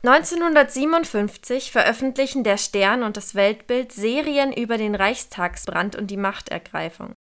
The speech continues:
die primär auf Diels Informationen stützen und in denen die S A für den Reichstagsbrand verantwortlich gemacht wird.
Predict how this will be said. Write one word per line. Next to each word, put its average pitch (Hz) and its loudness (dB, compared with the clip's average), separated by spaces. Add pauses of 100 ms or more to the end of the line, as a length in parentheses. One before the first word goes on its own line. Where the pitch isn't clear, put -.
(240)
die 214 -4
primär 269 2
auf 220 -2
Diels 294 -4
Informationen 208 -4
stützen 285 -8 (440)
und 233 -2
in 247 0
denen 247 2
die 226 0
S 220 0
A 285 8
für - -8
den 190 -4
Reichstagsbrand 214 -4
verantwortlich 180 -8
gemacht 170 -16
wird. - -16